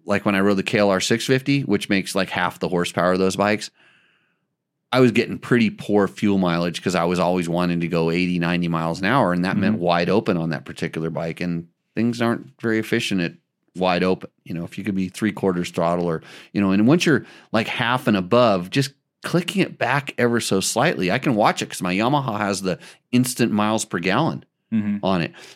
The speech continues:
Speaker 1: And I can just turn my throttle, like, a millimeter back and it'll go up, like, four miles to the gallon. So, but no, I, I would, and even going, like, on single track, there, there's no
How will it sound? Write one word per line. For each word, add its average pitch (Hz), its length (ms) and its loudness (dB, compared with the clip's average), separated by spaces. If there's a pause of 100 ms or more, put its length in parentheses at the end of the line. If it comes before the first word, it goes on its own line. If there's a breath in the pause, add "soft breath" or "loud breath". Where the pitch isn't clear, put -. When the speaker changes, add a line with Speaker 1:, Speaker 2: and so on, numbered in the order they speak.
(120 loud breath)
Speaker 1:
And 107 100 2
I 127 80 2
can 156 180 0
just 120 200 -2
turn 123 240 4
my 101 160 2
throttle, 117 500 0
like, 82 180 -4
a 85 60 -2
millimeter 104 640 2
back 131 380 0
and 87 100 -2
it'll 104 180 0
go 90 200 2
up, 120 280 0
like, - 200 -16
four 101 240 -4
miles 87 340 -4
to - 80 -10
the 82 80 -6
gallon. 85 400 -4 (880 loud breath)
So, 117 320 2 (500 loud breath)
but 135 380 0
no, 123 300 6
I, 113 240 2
I 120 100 4
would, 127 260 4
and 113 220 2
even 151 280 4
going, 127 380 4
like, 107 220 0
on 104 160 4
single 127 300 2
track, 165 400 0 (160)
there, 107 220 6 (280)
there's 113 480 2
no 104 520 6